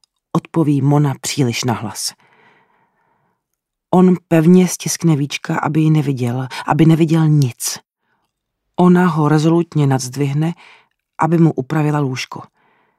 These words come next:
Je téměř bez vůle, jako kus mokrého hadru,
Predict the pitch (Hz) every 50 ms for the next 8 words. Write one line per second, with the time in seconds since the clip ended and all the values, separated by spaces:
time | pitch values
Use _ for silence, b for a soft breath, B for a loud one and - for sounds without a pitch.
0 | _ _ _ _ _ _ _ _ - 135 147 147 131 - _ - 165 160 160 160
1 | 160 156 147 151 147 147 151 151 135 135 139 135 131 127 120 120 117 - _ _
2 | _ _ _ _ _ _ _ _ _ _ _ _ 131 123 - - 165 - - 156
3 | 131 - - 151 151 151 147 - 156 160 160 160 156 156 151 127 127 147 147 143
4 | 143 135 123